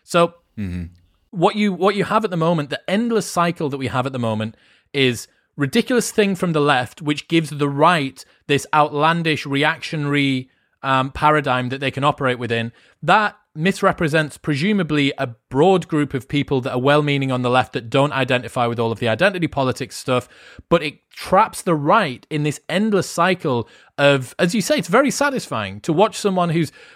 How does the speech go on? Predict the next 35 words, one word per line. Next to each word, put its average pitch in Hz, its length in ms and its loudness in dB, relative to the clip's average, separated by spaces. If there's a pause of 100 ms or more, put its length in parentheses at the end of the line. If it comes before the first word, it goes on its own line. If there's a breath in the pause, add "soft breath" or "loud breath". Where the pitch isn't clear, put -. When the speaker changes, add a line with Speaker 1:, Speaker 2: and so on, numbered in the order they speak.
(140 loud breath)
Speaker 1:
obviously 175 720 2
ridiculous 151 680 0
views 135 480 2
are 139 180 -2
completely 160 600 -2
sideswiped 143 600 0
by 131 160 2
Matt 147 240 0
Walsh 123 420 0
that 123 220 -4
is 139 200 -2
like 139 160 -2
a 143 160 -4
nuclear 160 500 2
warhead 127 560 2 (300 soft breath)
meets 143 280 -2
a 135 60 -4
sniper 160 420 0
rifle 120 440 2
when 123 120 0
it 135 120 -8
comes 135 260 -4
to 131 220 0 (120)
Speaker 2:
Yeah. 123 360 -8
Speaker 1:
being 147 280 2
funny, 185 440 2
being 151 240 0
funny 156 260 -2
with 139 140 -2
ridiculous 139 420 -2
stuff. - 300 2
Like, 143 160 -2
it's 156 100 -6
fucking 220 460 -2
satisfying, 135 760 -4